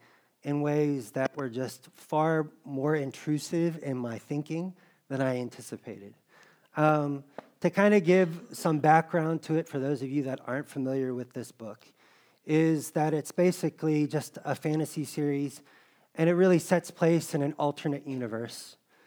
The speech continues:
Um, and where this, this story picks up, there's a lot of arguments about what the first book is in the series,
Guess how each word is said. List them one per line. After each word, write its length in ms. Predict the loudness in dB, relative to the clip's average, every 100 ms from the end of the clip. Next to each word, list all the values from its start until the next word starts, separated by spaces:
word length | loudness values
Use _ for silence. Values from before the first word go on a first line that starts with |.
| _ _ _
Um, 280 | 0 2 0 0
and 120 | 4
where 200 | 6 6
this, 240 | 4 0
this 280 | -6 -2 -2
story 280 | 2 4 4
picks 240 | 0 0
up, 140 | -2 0
there's 180 | 0
a 40 | 4
lot 160 | 4
of 80 | 4 4
arguments 560 | 4 4 4 4 2
about 240 | 0 0 0
what 180 | -2
the 80 | -2
first 460 | -6 -2 -2 -2 -4
book 240 | -4 -2
is 260 | -2 -2 -4
in 160 | -2
the 80 | -2
series, 540 | -2 -4 -2 -2 -4